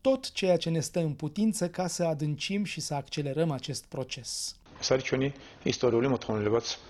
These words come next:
Speaker 2: თუ გნებავთ.
Speaker 1: Președintele Georgiei, Mihail Saakashvili,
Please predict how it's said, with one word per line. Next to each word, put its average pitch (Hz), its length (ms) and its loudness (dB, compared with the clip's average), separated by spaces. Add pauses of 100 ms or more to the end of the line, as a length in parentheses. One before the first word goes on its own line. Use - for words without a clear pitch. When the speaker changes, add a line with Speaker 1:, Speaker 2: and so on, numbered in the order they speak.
(140)
Speaker 2:
თუ 135 100 -2
გნებავთ. 107 380 2 (720)
Speaker 1:
Președintele 247 680 0
Georgiei, 160 560 2
Mihail 151 440 0
Saakashvili, 151 1000 -4